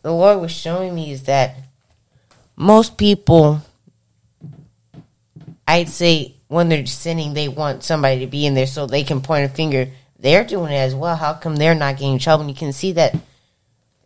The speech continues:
it's same here for Nebuchadnezzar.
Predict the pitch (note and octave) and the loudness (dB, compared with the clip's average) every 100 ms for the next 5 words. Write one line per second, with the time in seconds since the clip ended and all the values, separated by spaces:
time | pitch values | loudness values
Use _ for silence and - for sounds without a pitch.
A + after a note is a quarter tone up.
0 | _ - D3+ - - F3+ F3+ E3 - F3+ | _ -6 -6 -4 0 4 4 4 4 6
1 | D#3+ B2+ D#3 D#3 D#3 D#3+ D3+ D3 D#3 E3+ | 6 4 0 4 6 6 4 0 4 4
2 | E3+ - A#2 | 4 -2 -4